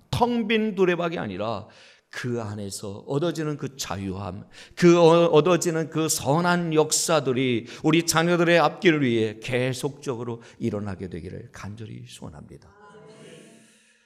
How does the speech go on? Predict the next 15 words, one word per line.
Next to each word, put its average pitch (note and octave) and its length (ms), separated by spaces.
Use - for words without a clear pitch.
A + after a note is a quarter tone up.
안타까운 A#2 680
것은 G2 760
요즘 A#2 500
학생들에게, G#2 1120
우리 B2+ 180
자녀들에게 A#2+ 920
두레박이 C3+ 640
준비된다고 G2+ 880
할지라도 G#2+ 960
던져도 G2 1000
던져도 C3+ 580
아무런 G3 420
것이 F3+ 380
걷어지지 - 600
않아요. - 640